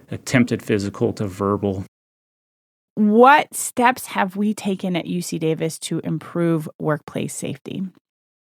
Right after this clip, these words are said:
Speaker 1: So there are a number of steps at U C Davis that we've taken, and a number in the emergency room, and, um, we've really accelerated those efforts over the last couple years. We have a director in the emergency room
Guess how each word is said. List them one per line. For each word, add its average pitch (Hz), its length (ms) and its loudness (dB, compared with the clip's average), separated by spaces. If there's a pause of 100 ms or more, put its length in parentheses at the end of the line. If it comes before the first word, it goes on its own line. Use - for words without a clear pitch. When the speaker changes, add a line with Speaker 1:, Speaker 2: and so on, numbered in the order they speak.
(500)
Speaker 1:
So 151 480 6
there 190 200 2
are 214 60 4
a 220 40 4
number 190 220 2
of 151 60 4
steps - 380 2
at 139 100 0
U 139 140 2
C 127 180 -2
Davis 123 500 2
that - 140 -4
we've 123 180 0
taken, 120 540 0
and 120 100 2
a 147 80 4
number 147 440 6
in 117 100 2
the 110 60 0
emergency 113 600 -2
room, 107 380 -4
and, 104 320 -6
um, 110 240 -4
we've 117 220 -2
really 117 280 2
accelerated 113 600 2
those 107 240 -2
efforts 120 460 0
over 113 200 -2
the 107 140 -2
last 110 460 -2
couple 113 400 0
years. 107 560 -2
We 120 100 0
have 113 160 0
a 113 80 2
director 110 400 0
in 113 80 2
the 107 80 0
emergency 110 540 0
room 107 400 -2